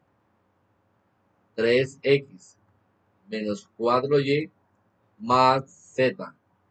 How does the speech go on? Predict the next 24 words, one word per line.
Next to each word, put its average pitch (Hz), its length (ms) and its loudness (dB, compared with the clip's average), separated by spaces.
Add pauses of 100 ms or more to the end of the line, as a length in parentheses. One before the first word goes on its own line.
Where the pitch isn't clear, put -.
(380)
Ahora 113 260 -4
me 127 100 -2
voy 120 100 2
a 123 100 0
concentrar 120 540 -6
en 131 80 -4
los 120 140 -8
términos 113 380 -6
independientes 123 760 -4 (140)
y 107 60 -14
lo 120 140 2
voy 110 120 0
a 110 100 -4
se-, 143 280 -6 (100)
seleccionar 139 580 -2
de 135 120 0
color 110 240 0
amarillo. 113 440 -2 (460)
Acá 120 280 -2
tengo 165 260 0
menos 156 260 -2
tres. 98 220 -6 (580)
Menos 143 320 2
tres, 151 280 2